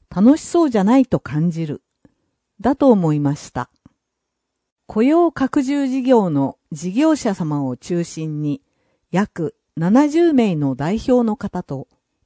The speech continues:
お話しさせていただきました。仕事を作っていて、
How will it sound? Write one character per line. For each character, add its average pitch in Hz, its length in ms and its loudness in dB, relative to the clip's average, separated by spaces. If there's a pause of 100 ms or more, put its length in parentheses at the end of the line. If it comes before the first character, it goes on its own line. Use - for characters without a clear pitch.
お 143 60 -4
話 285 340 -2
し - 60 -18
さ 220 180 -6
せ 247 180 -4
て 240 160 -4
い 220 80 -6
た 220 140 -4
だ 196 140 -4
き 190 160 -8
ま 165 140 -4
し - 160 -18
た。 120 160 -14 (920)
仕 - 200 -6
事 294 340 0
を 277 100 -2
作 - 260 -8
っ - 40 -2
て - 240 -4
い 127 120 -6
て、 - 280 -12